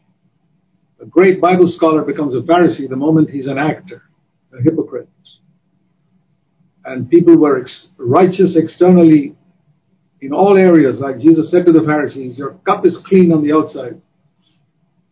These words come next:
But they were hypocrites. So those are warnings to us, because the greatest danger that evangelical Christians, and especially those pursuing holiness,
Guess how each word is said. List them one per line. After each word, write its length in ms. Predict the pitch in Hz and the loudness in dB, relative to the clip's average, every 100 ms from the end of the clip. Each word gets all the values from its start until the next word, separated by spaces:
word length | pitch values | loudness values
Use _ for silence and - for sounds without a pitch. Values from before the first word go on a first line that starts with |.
| _ | _
But 80 | - | -4
they 80 | 143 | -2
were 140 | 139 | 0
hypocrites. 800 | 143 165 165 123 - _ - - _ _ _ _ _ _ _ _ _ _ _ | -2 -2 -4 -8 -16 _ -20 -20 _ _ _ _ _ _ _ _ _ _ _
So 340 | - 180 147 - | 0 0 0 -2
those 200 | 180 202 | 2 2
are 60 | 185 | 2
warnings 520 | 160 190 202 180 - | 2 2 2 0 2
to 160 | 165 156 | 2 0
us, 120 | 151 | -2
because 540 | 151 175 156 117 - _ _ _ _ _ _ _ - | -4 0 0 -2 -14 _ _ _ _ _ _ _ -10
the 60 | |
greatest 420 | 139 208 220 180 131 | 0 2 2 2 4
danger 340 | 185 180 170 | 4 6 4
that 320 | 156 147 - _ _ _ _ _ _ _ | 4 0 -4 _ _ _ _ _ _ _
evangelical 680 | 151 170 165 160 170 160 156 | -4 0 2 2 2 2 0
Christians, 760 | - 180 180 - 135 127 - _ _ _ _ _ _ - | 0 0 0 -4 -16 -18 -20 _ _ _ _ _ _ -20
and 100 | 139 | -20
especially 600 | - - 226 - 208 170 | -20 -4 -4 0 2 4
those 280 | 180 170 | 4 2
pursuing 460 | - 156 - 165 147 | 0 -2 0 0 0
holiness, 720 | 143 165 143 123 120 - _ | 2 2 2 -4 -14 -20 _